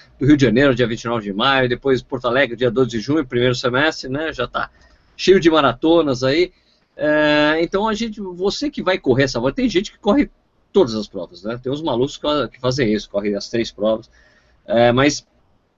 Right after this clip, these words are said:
é, você que vai correr uma dessas provas, aí você já sabe o ritmo que você vai correr a maratona? Às vezes é um, uma grande incógnita a gente saber como calcular.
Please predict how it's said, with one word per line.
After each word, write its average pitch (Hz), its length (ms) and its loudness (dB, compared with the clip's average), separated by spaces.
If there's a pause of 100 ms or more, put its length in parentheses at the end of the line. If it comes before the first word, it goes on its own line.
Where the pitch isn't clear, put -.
(180)
é, 120 100 0
você 147 540 2
que 135 160 -8
vai 151 160 2
correr 123 280 2
uma 151 140 2
dessas 131 320 0
provas, 139 400 0
aí 151 80 0
você 170 220 -4
já 165 100 -2
sabe 156 220 -4
o - 20 -4
ritmo 127 360 -4
que - 80 -16
você - 100 -14
vai 127 80 -2
correr 120 240 -6
a 110 40 -2
maratona? 104 520 -6
Às 98 120 -10
vezes 160 240 -12
é 220 60 -8
um, 254 180 -4 (320)
uma 170 120 2
grande 196 280 6
incógnita 147 560 2
a 135 40 0
gente 151 180 -2
saber 180 300 -2 (320)
como 226 440 4
calcular. 175 800 2